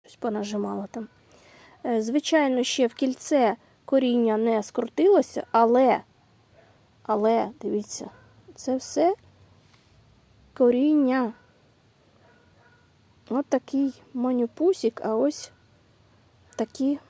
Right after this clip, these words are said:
в нього коріння. Я в шоці,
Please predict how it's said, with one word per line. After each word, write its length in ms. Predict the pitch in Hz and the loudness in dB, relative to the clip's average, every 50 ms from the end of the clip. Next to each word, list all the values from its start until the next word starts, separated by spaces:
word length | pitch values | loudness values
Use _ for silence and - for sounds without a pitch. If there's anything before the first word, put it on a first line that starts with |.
| _ _ _ _ _ _ _ _ _ _ _ _ _ _ _ _ - | _ _ _ _ _ _ _ _ _ _ _ _ _ _ _ _ -16
в 120 | 269 226 | -12 -8
нього 220 | 240 240 247 247 240 | -4 -2 -2 -2 -2
коріння. 560 | - - 240 208 226 208 208 208 208 220 220 - _ _ _ _ _ _ _ _ _ _ _ _ _ _ _ _ _ _ _ _ _ _ _ _ _ - | -2 -2 -2 0 0 -2 -4 -4 -6 -8 -12 -14 _ _ _ _ _ _ _ _ _ _ _ _ _ _ _ _ _ _ _ _ _ _ _ _ _ -14
Я 300 | 262 240 220 226 240 269 | -10 -8 -4 -2 -2 -2
в 60 | 302 | -2
шоці, 500 | - - - 269 190 - - - - 190 | -4 -2 -2 -2 -2 -2 -6 -12 -16 -16